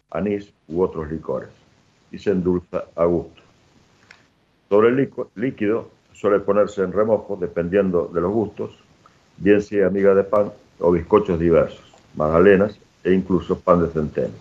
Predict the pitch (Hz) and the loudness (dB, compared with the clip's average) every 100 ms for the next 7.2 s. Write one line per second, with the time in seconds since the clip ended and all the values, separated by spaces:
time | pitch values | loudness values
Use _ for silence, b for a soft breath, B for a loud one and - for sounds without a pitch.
0 | _ _ _ _ _ _ _ _ _ _ | _ _ _ _ _ _ _ _ _ _
1 | _ - 123 120 107 113 - - _ - | _ 6 8 8 4 2 0 -4 _ 2
2 | 92 92 120 107 107 - - _ _ _ | 4 6 8 8 6 0 -18 _ _ _
3 | _ _ _ _ 78 90 113 107 104 113 | _ _ _ _ 0 2 6 6 6 0
4 | - - 78 90 85 85 98 95 - 87 | -8 -4 -2 4 4 8 8 8 6 2
5 | - 90 85 78 71 62 58 - - _ | 4 6 6 6 4 0 -4 -16 -20 _
6 | _ _ - 80 82 85 101 101 117 110 | _ _ -4 -2 0 8 10 10 6 4
7 | 104 | 4